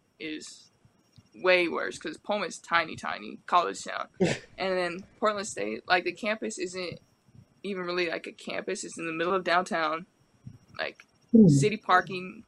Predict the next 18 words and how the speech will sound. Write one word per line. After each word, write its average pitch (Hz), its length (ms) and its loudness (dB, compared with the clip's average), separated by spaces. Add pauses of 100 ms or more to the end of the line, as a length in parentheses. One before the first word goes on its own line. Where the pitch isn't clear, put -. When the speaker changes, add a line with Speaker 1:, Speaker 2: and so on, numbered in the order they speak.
Speaker 1:
through 196 160 -2
it 180 80 0
all. 90 280 2
Like, 190 220 -4
can't 180 220 -8
get 190 160 -12
through 170 140 -4
it. 180 140 -6
Traffic, 175 380 -2 (160)
like, 175 180 -6
crazy. 170 500 -8 (600)
But, 185 220 4
I 180 60 -4
mean, 190 340 -6 (800)
going 185 180 -2
for 190 100 -12
basketball 190 600 -2
and 175 220 -10